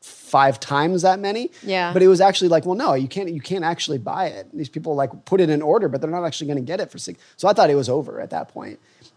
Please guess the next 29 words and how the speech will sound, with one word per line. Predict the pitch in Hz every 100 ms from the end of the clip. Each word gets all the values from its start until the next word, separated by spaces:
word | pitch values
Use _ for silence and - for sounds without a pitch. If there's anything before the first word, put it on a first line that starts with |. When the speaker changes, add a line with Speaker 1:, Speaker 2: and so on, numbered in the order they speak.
| -
Speaker 1:
And | 143
it | 143
took, | 185
like, | 143 127
six | 151 -
weeks | 143 -
to |
get | 135 131
it |
back | 120 131
into | 127 127
stock. | - 135 90 120
And | 151 139
then | 139
it | 135 _
still | - - 170
just | 139 120
kinda | 135
took | 135 139
off | 143 - -
from | 127
there. | 117 151 98 135 - - - _ _ _ -
And | 147 151 151 143 - _ _ _
about | 147 196 214
half | 131 156 175 170
the | 147
sales | - 143 139 170 190 - -
are | 143 143 139 139 135 - _ _ _
international, | 139 131 131 - -